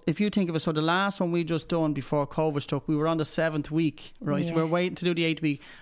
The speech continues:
Speaker 1: and at the end of the eight weeks, what we do then is we run a presentation.
Speaker 2: Mm-hmm.
Speaker 1: So we invite all the parents, all the grandparents, anyone that wants to come along that's related to the family, come on in, and we run a presentation, right? And we have then, we have local T Ds and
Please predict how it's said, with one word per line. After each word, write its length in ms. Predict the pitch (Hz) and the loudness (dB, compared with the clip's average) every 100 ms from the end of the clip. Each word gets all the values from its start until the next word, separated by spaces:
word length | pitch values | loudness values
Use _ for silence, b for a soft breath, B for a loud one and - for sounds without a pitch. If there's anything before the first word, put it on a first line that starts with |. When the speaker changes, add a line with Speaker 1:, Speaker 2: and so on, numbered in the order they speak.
| - | -4
Speaker 1:
and 140 | 156 | 0
at 120 | 185 | 0
the 140 | 196 185 | 2 0
end 140 | 190 | 2
of 20 | |
the 80 | 180 | 0
eight 140 | 160 156 | 2 0
weeks, 180 | 147 | 0
what 120 | 180 165 | -2 0
we 80 | |
do 120 | 156 151 | 0 0
then 200 | 147 143 | 0 0
is 120 | 143 | 0
we 120 | 143 | -2
run 160 | 151 147 | 0 0
a 40 | |
presentation. 720 | - 147 139 147 160 - 123 - B 196 | 0 0 0 0 0 0 -4 -6 B -4
Speaker 2:
Mm-hmm. 200 | 170 180 | -2 -2
Speaker 1:
So 200 | 170 156 | 0 2
we 140 | 156 | 2
invite 300 | 147 151 147 | 2 0 0
all 340 | 170 175 180 170 | 2 2 2 2
the 120 | 160 | 0
parents, 560 | - 165 156 156 151 - | 0 0 2 0 -2 -2
all 220 | 156 151 | -2 0
the 80 | 143 | 0
grandparents, 720 | 170 170 160 160 160 156 147 - _ | 0 0 0 0 0 0 -4 -8 _
anyone 340 | 185 196 185 170 | 0 2 2 2
that 120 | 151 | 2
wants 200 | 156 151 | 0 0
to 60 | 147 | -2
come 140 | 165 | 0
along 200 | 151 143 | 0 0
that's 160 | 139 165 | 0 0
related 220 | 170 170 | 0 0
to 40 | |
the 40 | 151 | -2
family, 320 | - 143 135 | -2 -2 -2
come 220 | - 165 | -2 0
on 160 | 170 175 | 2 2
in, 260 | 147 143 B B B B | 2 0 B B B B
and 120 | 147 | 0
we 60 | 151 | 2
run 180 | 165 185 | 2 0
a 40 | |
presentation, 760 | - 160 147 139 143 135 139 | 0 -2 -2 -2 -2 -2 -2
right? 220 | 135 135 131 B B B | -2 -4 -6 B B B
And 120 | 147 | 0
we 80 | 151 | 0
have 300 | 143 156 143 | 2 0 0
then, 300 | 151 139 139 - | 0 0 0 0
we 120 | 151 | 0
have 240 | 135 135 143 | 0 -2 0
local 260 | 143 151 | -2 -2
T 200 | 135 143 | -4 -2
Ds 440 | 139 151 151 151 143 | 0 0 0 -2 -4
and 160 | 127 | -6